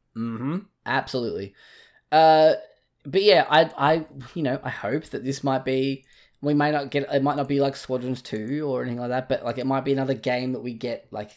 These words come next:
that kind of experience. But it's nice that, like, E A have made, have released a s-,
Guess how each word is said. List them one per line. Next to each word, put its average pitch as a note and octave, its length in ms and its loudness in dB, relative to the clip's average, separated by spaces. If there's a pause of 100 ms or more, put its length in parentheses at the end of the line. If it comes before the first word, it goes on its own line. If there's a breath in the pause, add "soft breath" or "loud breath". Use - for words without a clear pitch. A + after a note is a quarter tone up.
(120)
that - 160 -6
kind A#2+ 200 -8
of A2 60 -8
experience. G#2+ 680 -10 (520 loud breath)
But E3 80 0
it's D3+ 120 -4
nice G3 280 2
that, F#3 180 -8
like, D3 400 0 (560)
E C3+ 120 -2
A D3+ 100 4
have C3+ 160 -2
made, C#3 280 -2 (200)
have C3 420 0
released C3+ 460 -2
a B2 140 0
s-, - 180 -12